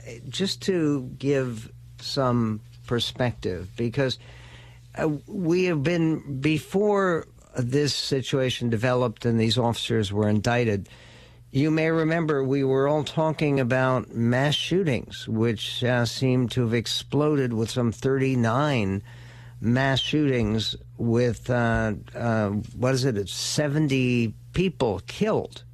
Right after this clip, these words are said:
in those thirty-nine that, uh, have occurred just in the month of January of twenty twenty-three. And the reason I mention that background is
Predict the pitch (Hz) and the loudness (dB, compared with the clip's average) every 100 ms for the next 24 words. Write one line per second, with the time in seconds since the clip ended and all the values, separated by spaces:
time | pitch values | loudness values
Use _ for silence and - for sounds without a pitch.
0 | - 120 117 113 110 104 107 113 110 - | -10 -2 2 2 0 -2 0 2 2 -2
1 | - 120 104 104 101 98 95 101 104 - | 0 0 2 2 2 2 0 -2 -6 -16
2 | - - - 113 120 120 - 127 117 107 | -20 -16 -6 0 0 0 0 0 2 0
3 | 113 - 139 120 - 131 127 - 131 120 | -2 0 0 0 0 -2 0 0 2 2
4 | 113 110 117 113 156 165 165 123 110 104 | 2 0 -4 -2 0 0 0 2 2 -2
5 | - 123 117 104 123 123 127 214 214 123 | -2 0 0 0 0 0 0 0 0 -2
6 | - - - - - - - - 175 180 | -6 -20 -20 -20 -20 -20 -20 -2 0 2
7 | 170 151 - - - - - - - - | 0 -4 -14 -20 -20 -20 -12 -8 -6 -6
8 | - - - 147 180 254 269 233 180 151 | -10 -14 -4 0 2 2 2 2 2 2
9 | 156 151 151 139 135 127 143 170 147 123 | 2 2 2 2 2 2 0 0 2 2
10 | 117 113 123 120 | 2 2 0 0